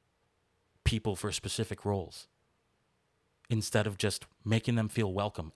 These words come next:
all the goddamn time? And wonder why we don't get a bigger representation of people of color, and wonder why people of color that are already involved in your organization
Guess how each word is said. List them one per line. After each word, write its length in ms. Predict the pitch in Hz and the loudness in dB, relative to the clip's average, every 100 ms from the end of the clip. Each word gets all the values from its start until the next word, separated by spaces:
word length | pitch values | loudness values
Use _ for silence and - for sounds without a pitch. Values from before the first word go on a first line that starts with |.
| _ | _
all 380 | 113 127 139 139 | 4 6 4 2
the 120 | 101 | -2
goddamn 540 | - 104 117 101 107 101 | 0 0 2 0 -2 -2
time? 340 | 92 76 65 _ _ _ _ _ - - _ _ _ _ _ | -6 -8 -10 _ _ _ _ _ -20 -20 _ _ _ _ _
And 340 | 113 107 101 101 | 0 0 -2 -6
wonder 460 | 120 113 131 120 110 | 0 4 6 6 4
why 460 | 90 92 87 85 - _ _ _ _ | 2 2 2 -2 -10 _ _ _ _
we 180 | 104 123 | 2 4
don't 240 | 127 131 113 | 6 4 4
get 240 | 117 - _ - | 2 2 _ -4
a 140 | 107 | -2
bigger 340 | 95 117 117 123 | 0 0 2 4
representation 800 | 110 - 110 113 - 107 - 98 | 4 2 0 0 -2 -2 -2 -4
of 100 | - | -6
people 300 | 95 - 104 | -6 -4 -6
of 100 | - | -4
color, 320 | 139 135 92 - _ _ _ - | -4 -2 -6 -12 _ _ _ 0
and 200 | 117 117 | 2 6
wonder 320 | 143 135 123 | 8 6 4
why 420 | 101 95 95 101 - _ _ _ _ _ | 2 0 -2 -6 -12 _ _ _ _ _
people 340 | 147 147 120 | 0 2 2
of 120 | 110 - | 0 0
color 340 | 123 120 110 | 0 2 2
that 180 | 101 95 | 2 0
are 140 | 95 | 0
already 400 | 117 139 147 135 | 2 2 4 2
involved 340 | 117 107 127 135 | 0 0 0 0
in 80 | 110 | -2
your 140 | 98 | -2
organization 800 | 117 113 98 90 151 165 101 | -4 -2 -2 0 0 0 -4